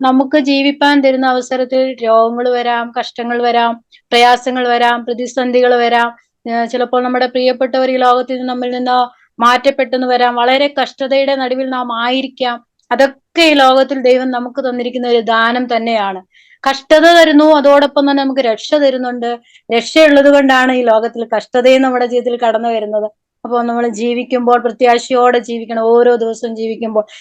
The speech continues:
എന്റെയും ജീവിതത്തിൽ അനവധി പ്രയാസങ്ങൾ, രോഗവും അതിന്, അതിനപ്പുറമായി ഞാൻ മരണത്തിന്റെ വക്ക് വരെ കടന്നുപോയതാണ്. എനിക്കൊരു സർജറി ഒക്കെ, ഏഹ്, ഒരു നാല് വർഷം മുമ്പാണ് എനിക്ക് യൂട്രസിന്റെ, അതുപോലെ, ഏഹ്,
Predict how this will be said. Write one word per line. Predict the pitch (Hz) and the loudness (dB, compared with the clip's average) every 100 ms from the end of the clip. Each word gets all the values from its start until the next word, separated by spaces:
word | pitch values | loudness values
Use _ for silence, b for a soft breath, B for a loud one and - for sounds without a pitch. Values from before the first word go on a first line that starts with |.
| B 226 | B -2
എന്റെയും | 233 247 247 | 4 4 6
ജീവിതത്തിൽ | 254 254 269 | 2 2 2
അനവധി | 247 262 277 302 330 339 | 2 2 2 4 4 2
പ്രയാസങ്ങൾ, | 311 269 240 233 233 233 233 | 2 2 2 -2 -6 -6 -4
രോഗവും | 233 233 247 254 254 _ _ - | -2 -2 -2 -2 -6 _ _ -8
അതിന്, | 240 254 | -4 -2
അതിനപ്പുറമായി | 254 240 254 247 262 262 262 | -2 -2 -4 -4 -4 -2 -2
ഞാൻ | 262 | -2
മരണത്തിന്റെ | 254 254 254 269 269 | -4 -4 -6 -2 0
വക്ക് | 269 262 _ - 320 | 0 -2 _ -4 0
വരെ | 294 277 | 2 2
കടന്നുപോയതാണ്. | 247 233 240 226 220 220 220 | 0 -2 -4 -4 -4 -6 -8
എനിക്കൊരു | 220 226 233 240 | -8 -4 0 0
സർജറി | 233 240 220 220 247 | -2 -6 -6 -2 0
ഒക്കെ, | 240 247 240 233 b _ _ - | 0 0 -2 -4 b _ _ -6
ഏഹ്, | 233 226 226 233 233 254 | -2 0 2 0 -2 -2
ഒരു | 247 247 | 0 0
നാല് | 254 285 311 | 0 2 2
വർഷം | 269 - 240 | 0 -2 -8
മുമ്പാണ് | 226 220 220 214 | -8 -4 -4 -4
എനിക്ക് | 214 202 226 226 226 | -6 -4 -2 -2 -4
യൂട്രസിന്റെ, | 226 233 226 233 226 226 226 233 b b - | -6 -10 -12 -8 -4 -2 -2 -6 b b -4
അതുപോലെ, | 220 220 226 226 233 | -2 0 2 2 0
ഏഹ്, | 247 226 | -2 -6